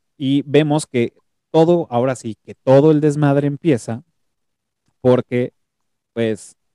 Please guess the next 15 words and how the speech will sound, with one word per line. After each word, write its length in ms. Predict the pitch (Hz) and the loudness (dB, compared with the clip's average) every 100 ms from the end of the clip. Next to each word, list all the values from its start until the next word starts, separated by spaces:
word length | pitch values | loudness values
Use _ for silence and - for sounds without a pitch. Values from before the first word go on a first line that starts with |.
| _ _ _ _ _ _ | _ _ _ _ _ _
como, 240 | 135 131 | -4 -2
como 260 | 113 123 120 | -2 -4 -4
nos 180 | 117 117 | -4 -2
dicen 340 | 131 - 131 127 | -2 0 -2 -2
en 200 | 127 117 | -6 -4
el 140 | 110 | -6
título 360 | 131 - 123 113 | -6 -4 -4 -2
principal, 520 | 123 120 143 175 123 | -4 -8 -6 -2 0
¿no? 140 | 120 | 0
La 140 | 127 117 | 0 0
República 500 | 127 160 160 156 135 | -4 -4 -2 -2 -6
está 180 | - | -2
hecha 200 | 127 - | -4 -2
un 100 | 127 | -4
desmadre 500 | 123 143 180 147 147 | -2 0 0 0 -2